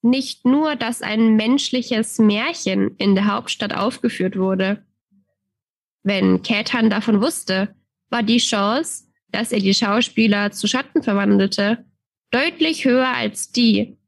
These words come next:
dass er sich die Aufführung ohne Klagen ansah. "Du weißt, wann das geschrieben wurde?" "Die Aufführung spielt keine Rolle", brummte er,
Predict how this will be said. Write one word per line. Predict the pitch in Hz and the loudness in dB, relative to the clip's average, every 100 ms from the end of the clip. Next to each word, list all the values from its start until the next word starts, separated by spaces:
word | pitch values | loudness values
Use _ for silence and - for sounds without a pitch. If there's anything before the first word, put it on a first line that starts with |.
| _ _ _ | _ _ _
dass | 220 233 | -6 -2
er | 214 | -2
sich | - 226 - | 0 -2 -2
die | 214 | -2
Aufführung | 185 226 - 240 247 262 262 | -2 -2 -2 -2 0 0 0
ohne | - 254 262 240 | 0 2 2 0
Klagen | - 220 214 214 214 | -4 -2 -2 -2 -2
ansah. | - 208 196 - 196 202 208 _ _ _ _ _ _ _ _ _ _ _ _ _ _ - - _ _ | 0 0 0 -4 -6 -6 -8 _ _ _ _ _ _ _ _ _ _ _ _ _ _ -20 -20 _ _
"Du | 220 214 202 202 190 | 2 4 4 4 2
weißt, | 180 180 190 320 - 294 | -2 -2 -4 -6 -8 -4
wann | 311 311 | 0 0
das | 330 - | 0 -6
geschrieben | 359 - 349 349 339 339 | -6 -4 -2 0 2 2
wurde?" | 349 349 427 - _ _ _ _ _ _ _ _ _ _ _ - 120 - _ _ | 0 -2 -4 -8 _ _ _ _ _ _ _ _ _ _ _ -16 -16 -16 _ _
"Die | _ 226 226 214 | _ 0 2 2
Aufführung | 202 220 233 202 190 | -2 -2 -2 0 0
spielt | 214 226 208 | 0 0 0
keine | - 208 190 | -2 0 2
Rolle", | 185 196 180 208 - _ _ _ _ _ _ _ | 2 0 0 -4 -8 _ _ _ _ _ _ _
brummte | 180 196 208 | 0 0 0
er, | 196 196 202 | -2 -2 -4